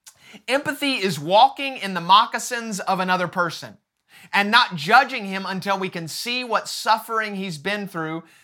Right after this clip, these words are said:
to get to the point he's at now." Empathy is not easy. It isn't easy.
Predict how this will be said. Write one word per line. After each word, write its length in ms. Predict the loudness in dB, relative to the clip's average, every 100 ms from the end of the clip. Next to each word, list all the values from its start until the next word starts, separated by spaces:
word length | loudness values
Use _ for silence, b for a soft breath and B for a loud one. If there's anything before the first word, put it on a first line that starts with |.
| b
to 100 | -6
get 440 | -6 0 2 2 -2
to 140 | -6
the 100 | -6
point 460 | -6 -4 -2 -2 -8
he's 400 | -8 -6 -4 -2
at 300 | 0 -2 -6
now." 640 | -14 -10 -8 -6 -6 -8 -14 _ _ _ _ _ _ B B 0
Empathy 400 | 0 0 -4 -2
is 100 | 6
not 180 | 6 6
easy. 580 | 2 -2 -4 -6 -12 _ _ _ _
It 100 | -6
isn't 220 | -2 -2
easy. 600 | -2 -2 -2 -4 -6 -10